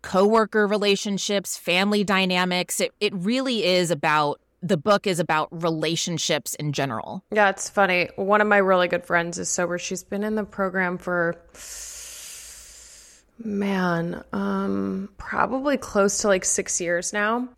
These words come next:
Speaker 2: And I know that your book is, like, a combination of what worked for you, which is not necessarily, like, one specific program. My friend did A A and it sort of saved her life. I mean, it, it didn't sort of save her life. It saved her life. <laughs>
Speaker 1: It did, yeah.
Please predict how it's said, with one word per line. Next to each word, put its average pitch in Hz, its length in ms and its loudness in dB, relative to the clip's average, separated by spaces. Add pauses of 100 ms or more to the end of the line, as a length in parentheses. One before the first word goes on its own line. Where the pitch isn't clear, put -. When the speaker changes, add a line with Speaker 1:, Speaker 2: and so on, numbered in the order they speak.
Speaker 2:
And 202 260 4
I 226 140 4
know 226 240 6
that 202 320 6
your 311 140 8
book 302 260 4
is, 277 100 2
like, 226 140 0
a 214 80 2
combination 196 760 2
of 175 560 0
what 190 280 4
worked 185 340 4
for 185 140 0
you, 175 280 4
which 170 220 -2
is 180 100 -8
not 165 240 0
necessarily, 170 640 -2
like, 165 200 -2
one 165 320 -4
specific - 580 -6
program. 95 420 -4 (400)
My 202 140 6
friend 175 360 2 (300)
did 165 180 4
A - 20 6
A 156 380 4
and 147 100 0
it - 280 -8
sort 170 200 -2
of 170 80 -8
saved 156 240 -2
her 160 80 -4
life. 151 340 -2
I - 40 4
mean, 247 160 8
it, 214 100 4
it 247 120 6
didn't 285 220 8
sort 254 300 6
of 196 100 0
save 190 200 0
her 202 100 4
life. 180 240 4
It 180 100 -2
saved 185 260 4
her 170 80 2
life. 196 340 2
<laughs> - 40 0
Speaker 1:
It 277 560 6
did, 233 420 6
yeah. 220 360 6